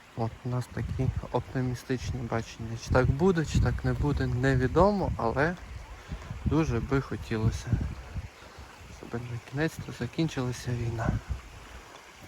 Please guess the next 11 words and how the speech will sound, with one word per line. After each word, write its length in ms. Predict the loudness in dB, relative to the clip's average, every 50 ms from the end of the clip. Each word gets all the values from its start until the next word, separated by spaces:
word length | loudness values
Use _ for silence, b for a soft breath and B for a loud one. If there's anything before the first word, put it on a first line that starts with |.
| -16 -10 -10 -10 -10 -10 -14 -16 -16 -18 -16 -8 -4
І, 160 | -2 -2 0 -2 -4 -8 -14 -20 -20 -20 -20 -20 -20 -20 -20 -20 -20 -20 -16 -14 -8 -2
звісно, 360 | -2 -2 -2 -2 -2 -2 0
нашою 440 | 0 2 0 0 -2 -4 -6 -6 -6 -8 -8 -4
перемогою. 640 | -2 -2 0 0 0 0 0 -2 0 0 0 0 0 -2 -4 -4 -6 -8 -10 -14 -10
Тому, 280 | -8 -8 -8 -6 -8 -10 -10 -14 -18 -18 -18 -18 -16 -16 -16 -18 -18 -18 -20 -18 -16 -16 -16 -16 -18 -18 -20 -18 -14 -4 -4 -4 -2 -2 -4 -4 -6 -8 -12 -14 -12 -6
тому 200 | 0 2 2 2
таке. 380 | 2 0 -4 -4 -4 -6 -4 -4 -4 0
Кажу, 280 | 0 0 2 2 -2 -4
сезон 520 | -2 0 2 2 2 4 4 4 4 4 0 -2
це 80 | -2 -2 -2 0 0
другорядне. 600 | 0 0 2 2 4 6 6 6 6 4 0